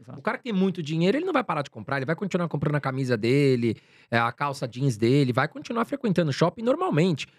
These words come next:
Speaker 2: Pra ele, a inflação não muda nada, né,
Speaker 1: Não
Speaker 2: Rafa?
Speaker 1: muda, porque ele tá protegido, ele tem muito dinheiro. A gente viu o que aconteceu na pandemia, né? Assim, foi um momento que muita gente assustou, o que que vai acontecer? E aí, quando você olha um, dois, três meses depois daquele primeiro susto,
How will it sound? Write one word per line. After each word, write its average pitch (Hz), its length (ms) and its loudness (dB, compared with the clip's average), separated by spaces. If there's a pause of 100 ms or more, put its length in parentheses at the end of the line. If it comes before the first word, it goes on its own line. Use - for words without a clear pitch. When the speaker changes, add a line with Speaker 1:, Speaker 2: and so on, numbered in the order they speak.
(160)
Speaker 2:
Pra 143 160 2
ele, 190 120 0
a - 20 -2
inflação 202 440 -2
não 294 100 -4
muda 294 220 0
nada, 156 320 0
né, 117 100 -4
Speaker 1:
Não 107 80 -4
Speaker 2:
Rafa? 135 120 -2
Speaker 1:
muda, 143 220 2
porque 226 80 2
ele 208 80 4
tá 240 80 4
protegido, 240 560 4
ele 226 80 4
tem 220 100 4
muito 214 180 8
dinheiro. 220 300 8 (240)
A 165 60 -6
gente 214 120 0
viu 220 120 8
o - 20 0
que 240 60 -2
aconteceu 247 240 4
na 240 80 4
pandemia, 214 480 8
né? 165 240 0 (260)
Assim, 123 220 -6 (180)
foi - 400 4
um 190 40 12
momento 170 380 10
que - 120 -20
muita 175 200 2
gente 160 300 2 (180)
assustou, 143 460 -8
o 165 40 -4
que - 100 -18
que - 80 -16
vai 226 80 4
acontecer? 196 720 2 (560)
E 156 100 6
aí, 185 60 8
quando 220 240 4
você - 100 -2
olha 135 300 4 (260)
um, 165 100 2
dois, 160 240 4
três 151 220 0
meses 131 180 4
depois 120 380 -6 (180)
daquele 131 540 -4 (260)
primeiro 151 300 2
susto, - 560 -2